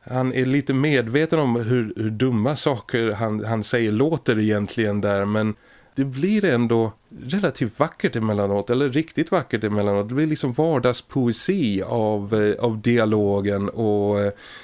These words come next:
och så, eh, ja, det, det är någonting, någonting så speciellt med, med sättet som, eh, eh, historien berättas och, och karaktärerna som byggs upp här som, ja, jag har, har svårt att stå emot.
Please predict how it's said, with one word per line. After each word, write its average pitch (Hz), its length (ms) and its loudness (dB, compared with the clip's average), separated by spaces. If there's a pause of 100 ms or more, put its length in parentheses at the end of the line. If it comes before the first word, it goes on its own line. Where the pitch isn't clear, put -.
(100)
och 120 140 -6
så, 123 300 -2
eh, 131 240 -2
ja, 185 180 0
det, 190 140 4
det 185 240 2
är 185 40 0
någonting, 175 680 -2 (340)
någonting 175 640 -2
så 143 220 0
speciellt 147 760 -2
med, 120 300 2
med 131 160 0
sättet 139 420 -2
som, 110 400 0
eh, 107 200 2 (440)
eh, 107 180 -4
historien 110 480 0
berättas 127 580 0
och, 113 360 -4
och 113 140 -4
karaktärerna 104 640 -2
som 104 220 -4
byggs - 320 -4
upp 98 200 -4
här 98 220 -4
som, 107 560 -2
ja, 143 140 -2
jag 143 100 -4
har, 131 300 -4
har 123 240 -2
svårt 139 400 -2
att 104 60 -4
stå 110 180 -4
emot. 107 340 -4